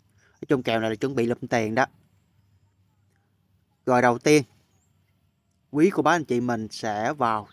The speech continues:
cho em cái nền tảng X ha. Hiện tại là Bitcoin E T F đã được phê duyệt anh chị nghe.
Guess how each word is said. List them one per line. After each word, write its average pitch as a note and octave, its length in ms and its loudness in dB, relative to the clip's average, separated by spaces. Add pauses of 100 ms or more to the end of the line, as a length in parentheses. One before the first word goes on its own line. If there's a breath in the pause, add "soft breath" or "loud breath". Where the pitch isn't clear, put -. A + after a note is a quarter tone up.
cho C#3 120 -4
em B2 160 -4
cái C#3+ 100 -6
nền A2 160 -6
tảng A2 220 -12
X G3+ 180 4
ha. D3 260 -2 (2500)
Hiện B2+ 240 -2
tại A#2 260 0
là A#2+ 200 2
Bitcoin C#3+ 840 -2 (140)
E C3+ 200 -2
T - 80 -10
F D#3+ 280 -2 (1500)
đã A#2+ 280 0
được B2 280 -2
phê C3 180 -2
duyệt A2+ 160 0
anh B2 140 -6
chị A#2 180 -2
nghe. C3+ 160 0